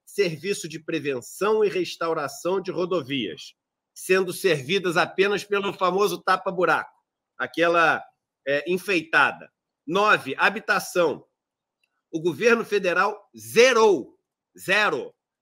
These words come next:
as contratações da faixa um, famílias com renda até mil e oitocentos reais do programa Ca-,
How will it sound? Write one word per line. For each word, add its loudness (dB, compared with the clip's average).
as -6
contratações -8
da -6
faixa -6
um, -4
famílias -6
com -6
renda -2
até -2
mil 0
e 2
oitocentos -6
reais -6
do -16
programa -6
Ca-, -6